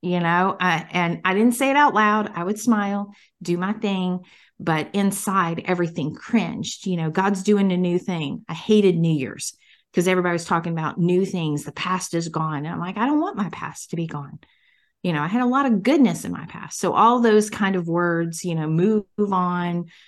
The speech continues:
you know, all that. I still wear my wedding ring. I, I still feel married. He's as real to me right now as he was when he, when he stood next to me. Okay. So,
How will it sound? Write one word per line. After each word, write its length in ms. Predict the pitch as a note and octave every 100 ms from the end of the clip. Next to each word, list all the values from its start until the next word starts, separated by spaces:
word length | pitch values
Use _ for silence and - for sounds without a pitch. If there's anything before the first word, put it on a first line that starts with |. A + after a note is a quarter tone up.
| _
you 80 | E3+
know, 120 | D3 -
all 200 | E3 E3
that. 280 | A#2 - -
I 120 | F3
still 260 | F#3 G3+
wear 160 | F#3+ F#3
my 160 | F#3 E3+
wedding 320 | D#3 D3+ D#3
ring. 300 | D3+ D3+ D#3+
I, 140 | D#3+ D3
I 60 | E3
still 300 | E3 - D#3+
feel 200 | D#3+ E3
married. 320 | D3+ C#3+ D3
He's 260 | C#3+ D#3+ D#3
as 140 | D3+
real 260 | D3+ E3 F3+
to 120 | F3+
me 140 | E3 D#3+
right 200 | D#3+ -
now 340 | D3+ D3 D3 - - -
as 100 | D#3
he 80 | D#3+
was 320 | D3 D3+ D3
when 140 | D3+
he, 240 | C#3+ D3 - -
when 200 | D3+ C#3
he 240 | D#3 D3+
stood 320 | D3+ - D3+
next 320 | C#3+ - -
to 80 | -
me. 220 | - D3 - -
Okay. 240 | D#3 D#3+ E3 _ _ _ _ _
So, 380 | - - E3+ D#3+